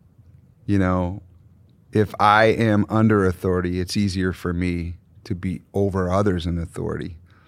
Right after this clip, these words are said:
But if I'm not underneath, I'm not being shepherded myself, then it's really hard to turn around and shepherd others.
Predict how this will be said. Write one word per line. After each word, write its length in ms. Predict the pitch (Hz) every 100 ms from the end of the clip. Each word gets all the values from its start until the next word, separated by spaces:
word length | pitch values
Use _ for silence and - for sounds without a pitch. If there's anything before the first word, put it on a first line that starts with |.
| - - _ _ _ _ -
But 240 | 98 104
if 160 | 98 95
I'm 160 | 98
not 200 | 98 98 -
underneath, 840 | 107 110 95 92 95 95 92 - - - _ - - _ _ - -
I'm 160 | 92 95
not 240 | 95 -
being 180 | 98 95
shepherded 560 | - - 90 98 90 90
myself, 800 | 85 82 - 92 87 82 - - - _ - - -
then 120 | 107
it's 340 | 98 - -
really 460 | 98 87 95 92 85
hard 640 | 80 95 92 90 87 87 - _ _ -
to 100 | -
turn 280 | 90 - 98
around 480 | 95 95 87 87 87
and 80 | 85
shepherd 440 | - 87 - 82
others. 520 | 85 85 87 82 -